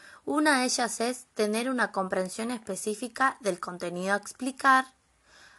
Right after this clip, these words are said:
otra, también contar con conocimientos pedagógicos, donde el docente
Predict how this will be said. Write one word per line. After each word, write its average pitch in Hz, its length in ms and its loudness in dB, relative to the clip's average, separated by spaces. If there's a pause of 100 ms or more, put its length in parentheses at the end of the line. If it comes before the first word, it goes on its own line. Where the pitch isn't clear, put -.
(140)
otra, 240 640 2 (140)
también 196 480 0
contar 220 580 4
con 208 160 -4
conocimientos 190 680 -4
pedagógicos, 226 960 2 (360)
donde 226 220 0
el 233 120 2
docente 277 800 0